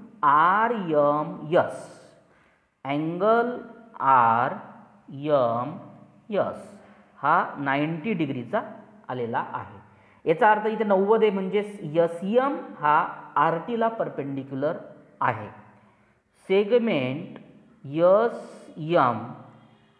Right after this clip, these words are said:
perpendicular to the side आरटी. लक्षात ठेवा, आधी ninety proof केला आपण.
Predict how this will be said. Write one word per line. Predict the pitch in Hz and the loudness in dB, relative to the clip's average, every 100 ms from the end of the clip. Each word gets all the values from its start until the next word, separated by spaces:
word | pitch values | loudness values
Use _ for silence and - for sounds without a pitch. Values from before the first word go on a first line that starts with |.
| _ _ - | _ _ -2
perpendicular | 170 175 - 233 233 233 233 202 156 147 151 147 - | -2 0 0 2 2 -2 -4 -2 2 4 4 2 -6
to | - 170 165 | -8 -8 -4
the | 156 139 135 147 196 - - _ _ _ _ _ _ _ | 0 2 2 0 -4 -16 -20 _ _ _ _ _ _ _
side | - 165 156 123 127 170 285 - - _ - | 2 4 4 0 -4 -6 -8 -14 -20 _ -4
आरटी. | 120 107 113 113 | -2 -2 -4 -6
लक्षात | - 185 | -2 -2
ठेवा, | 180 180 196 | 0 -2 -2
आधी | 160 151 | -2 -4
ninety | 151 135 160 180 | -4 -2 -4 -4
proof | 202 190 196 | -4 -4 0
केला | 190 | 2
आपण. | 190 190 208 | 2 0 -4